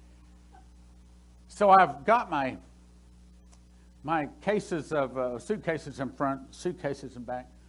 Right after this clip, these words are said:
I'm standing here waiting for the doors of the, uh, elevator to open up. They open up, and I start to move. All of a sudden, I hear this pitter, pitter, pitter, patter, swish,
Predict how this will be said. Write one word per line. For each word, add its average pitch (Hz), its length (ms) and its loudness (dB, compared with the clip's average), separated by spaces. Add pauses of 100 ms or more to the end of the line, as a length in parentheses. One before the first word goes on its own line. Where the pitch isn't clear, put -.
(400)
I'm 127 140 -4
standing 196 420 -8
here 156 160 -4
waiting 156 340 0
for - 120 -12
the 143 100 -6
doors 143 460 -2
of 117 160 -10
the, 117 280 -4
uh, 104 120 -4 (680)
elevator 131 440 -2
to 120 60 -12
open 113 340 -8
up. 107 180 -10 (520)
They 135 80 2
open 175 360 0
up, 156 260 0
and 135 100 -6
I 131 60 -8
start 185 400 -2
to 147 40 -8
move. 151 320 -6
All 143 220 2
of 135 40 -6
a 123 60 -18
sudden, 143 220 -4
I - 20 -10
hear 143 160 -4
this 131 180 -8
pitter, 165 220 -10
pitter, 156 240 -10
pitter, 160 220 -6
patter, 151 240 -4
swish, 180 560 -6